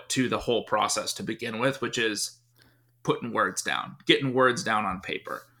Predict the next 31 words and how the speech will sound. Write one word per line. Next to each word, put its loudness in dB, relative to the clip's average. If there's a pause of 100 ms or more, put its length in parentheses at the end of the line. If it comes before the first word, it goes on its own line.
(120)
You 8
have 6
to, 0
like, 0 (200)
if 2
that 6
doesn't 4
energize 4
you 4 (200)
at 0
some 2 (160)
point 0
in 2
time 2
for -8
some 0
piece -4
of 0
the 0
process, 2 (500)
then, 4
then 2
don't, 4
don't 4
bother, 2
because 2
it's 0
just 2
gonna 2
end 0
poorly -2